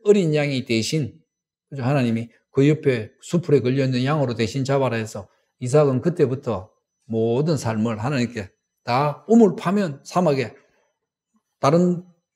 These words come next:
부족들이 와서 뺏으러 오면 싸우지도 않고 "가져가, 가져가." 하고 예수님의 예표를 보여주는, 그죠? 믿음의 후손,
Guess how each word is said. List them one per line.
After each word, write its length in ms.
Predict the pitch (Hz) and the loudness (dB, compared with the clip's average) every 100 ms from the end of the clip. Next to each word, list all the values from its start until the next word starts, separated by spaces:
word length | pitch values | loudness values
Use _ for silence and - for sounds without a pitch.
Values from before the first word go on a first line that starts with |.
| - | -2
부족들이 440 | 196 170 127 139 | 2 2 2 0
와서 420 | 135 139 143 113 | 2 2 0 -2
뺏으러 340 | - 196 165 143 | 0 0 2 2
오면 340 | 160 135 92 _ - | 2 -2 -6 _ -2
싸우지도 420 | 262 262 202 175 | 2 2 4 2
않고 200 | 175 151 | 0 0
"가져가, 440 | 185 214 196 196 | 2 4 2 -2
가져가." 380 | 190 196 190 175 | -2 -2 0 0
하고 520 | 160 175 123 147 185 _ _ _ 117 | -2 -2 -4 -4 -10 _ _ _ -2
예수님의 680 | 120 117 147 143 131 107 | -2 -2 -2 -2 -2 -2
예표를 720 | 113 113 - - 160 160 151 151 - _ | -2 -4 -8 -6 -2 0 -2 -4 -16 _
보여주는, 640 | 143 131 107 107 107 101 _ _ _ _ _ _ | 2 2 2 -4 -6 -8 _ _ _ _ _ _
그죠? 240 | 131 127 _ _ _ | -16 -16 _ _ _
믿음의 320 | 135 131 120 95 | 0 2 2 0
후손, 560 | 117 - 127 107 95 | -2 0 0 0 -6